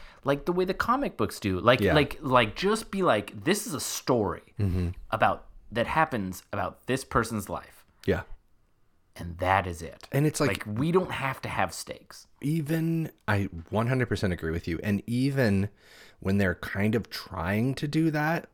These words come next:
Speaker 2: see Guardians of the Galaxy three,
Speaker 1: Mm-hmm.
Speaker 2: they still can't help themselves from throwing in, like, apocalyptic level events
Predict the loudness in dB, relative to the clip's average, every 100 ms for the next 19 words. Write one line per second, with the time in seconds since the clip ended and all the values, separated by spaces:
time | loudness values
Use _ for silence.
0 | -18 -10 -6 -2 0 0 2 4 4 2
1 | -2 -2 0 0 -2 -6 -6 -4 -2 -2
2 | -4 _ -18 -8 -4 0 0 2 0 0
3 | 0 0 0 -2 -2 0 -2 -4 -16 _
4 | _ _ _ -2 0 2 2 2 2 0
5 | -2 -2 0 0 -2 -12 _ _ _ _
6 | -20 -6 0 0 4 4 4 0 0 0
7 | -2 0 2 4 4 2 0 0 -2 -2
8 | -10